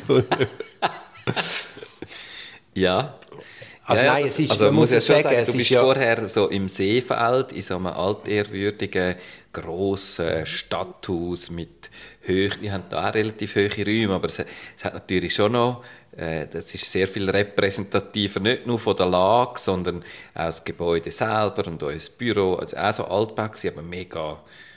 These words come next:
Speaker 2: schön und grosszügig und so gefühlt, sage ich jetzt mal, das ist mein Eindruck.
Speaker 1: Ja, es ist so gewesen.
Speaker 2: Und
Speaker 1: Und
Speaker 2: das
Speaker 1: es
Speaker 2: ist ja
Speaker 1: ist
Speaker 2: eine
Speaker 1: auch
Speaker 2: Altbauwohnung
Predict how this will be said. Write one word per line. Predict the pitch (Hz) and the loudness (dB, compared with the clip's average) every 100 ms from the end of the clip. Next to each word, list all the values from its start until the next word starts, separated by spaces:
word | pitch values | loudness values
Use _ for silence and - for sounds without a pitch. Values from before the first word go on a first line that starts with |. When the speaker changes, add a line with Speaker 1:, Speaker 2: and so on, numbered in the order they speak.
| _ | _
Speaker 2:
schön | - - 98 87 80 - | -2 0 0 -4 -8 -12
und | 82 - | -16 -10
grosszügig | - 92 95 87 82 - - - - - 82 - 82 | -4 0 0 0 -4 -4 -6 -4 -6 -6 -12 -12 -14
und | 78 - | -12 -8
so | 90 | -8
gefühlt, | - 117 95 - - - | -2 0 0 -2 -10 -4
sage | 90 80 | -2 0
ich | 101 | -2
jetzt | - | -4
mal, | 76 | -4
das | 82 | -6
ist | - | -4
mein | 92 | -2
Eindruck. | 95 98 92 107 - - | -2 -2 -2 -4 -6 -2
Speaker 1:
Ja, | 107 | -2
es | - | -2
ist | 104 | -2
so | - 107 | 0 0
gewesen. | - 107 101 - - | 0 -2 -2 -8 -8
Speaker 2:
Und | - 107 | 2 4
Speaker 1:
Und | 120 | 4
Speaker 2:
das | |
Speaker 1:
es | 131 | 4
Speaker 2:
ist | 143 | 4
ja | 117 | 4
Speaker 1:
ist | 107 | 4
Speaker 2:
eine | 131 127 | 4 4
Speaker 1:
auch | 135 | 0
Speaker 2:
Altbauwohnung | 113 120 107 98 107 165 214 | 0 -2 2 4 4 2 -2